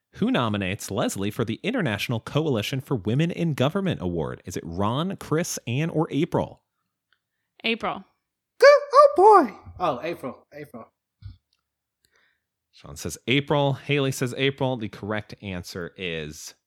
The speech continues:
Speaker 1: we'll find out at the end.
Speaker 2: Perfect. Question
Speaker 1: <laughs>
Speaker 2: two.
Speaker 1: Second question. The
Speaker 2: <laughs>
Speaker 1: Pawnee Eagleton Tip-Off Classic, Ron inadvertently records a vine of himself saying,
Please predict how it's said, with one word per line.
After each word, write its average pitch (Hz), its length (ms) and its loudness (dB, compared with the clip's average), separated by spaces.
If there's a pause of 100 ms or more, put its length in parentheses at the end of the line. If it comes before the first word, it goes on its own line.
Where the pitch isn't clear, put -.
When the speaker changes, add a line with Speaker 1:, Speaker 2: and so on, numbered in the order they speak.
(300)
Speaker 1:
we'll 85 140 -12
find 87 240 -4
out 85 120 0
at 87 120 -4
the 117 120 0
end. 123 340 -2 (140)
Speaker 2:
Perfect. 226 600 -4 (500)
Question - 380 4
Speaker 1:
<laughs> - 0 -
Speaker 2:
two. 285 100 0 (120)
Speaker 1:
Second 147 300 0
question. 151 360 0
The 110 80 0
Speaker 2:
<laughs> - 0 -
Speaker 1:
Pawnee 180 520 0
Eagleton 170 320 2
Tip-Off 233 520 -2
Classic, 101 420 -2
Ron 139 220 0
inadvertently 190 840 0
records 135 400 0
a 110 60 -2
vine 127 280 -2
of 139 140 -4
himself 123 460 -4
saying, 101 500 -4